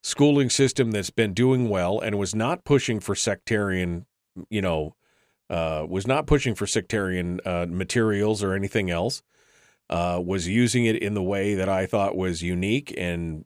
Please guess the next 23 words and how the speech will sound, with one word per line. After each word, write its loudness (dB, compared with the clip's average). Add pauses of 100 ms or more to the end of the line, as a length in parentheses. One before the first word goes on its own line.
interesting, 0
and -4
again, 0
had -2
a 0
fantastic -4
track -4
record, -4 (920)
just 4
shows 0
you, 0
again, -2
the -2
one, -2
I -2
hate -6
to -12
keep -6
coming 0
back 0
to 0
it, -6
but -8